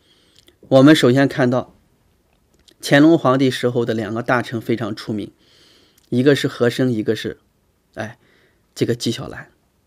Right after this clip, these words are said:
但是我们有没有注意，纪晓岚是汉族，和珅是满族。清朝的时候，两种文化在朝廷里面我们都可以看到。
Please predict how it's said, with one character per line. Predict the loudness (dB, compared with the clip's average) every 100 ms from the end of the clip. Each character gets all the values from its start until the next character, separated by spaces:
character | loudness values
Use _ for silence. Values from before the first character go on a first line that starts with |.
| _ _ -20 -4
但 | 6 6
是 | 8
我 | 6 6
们 | 4
有 | 2 -2
没 | -2
有 | -4
注 | -4 -8
意， | -8 -12 _ _ _
纪 | 0 2
晓 | 2 2 0
岚 | 0 -2
是 | -4
汉 | -4 -4 -4
族， | -8 -16 _ _ _ _ _ _ _ _ _ 0
和 | 2
珅 | 2 0 -2
是 | -4
满 | -6 -8
族。 | -8 -12 -12 _ _ _ _ _ _ _ _ _ _ _ _ 0
清 | 8 8
朝 | 8 4
的 | 4
时 | 2 2
候， | 4
两 | 4 4 2
种 | 0 -2
文 | -2 -6
化 | -6 -12 -8
在 | 0 0
朝 | 0 -4 -4
廷 | -2 -4
里 | -4
面 | -6
我 | -6
们 | -8 -10
都 | -10
可 | -10
以 | -12
看 | -12 -16
到。 | -16 -18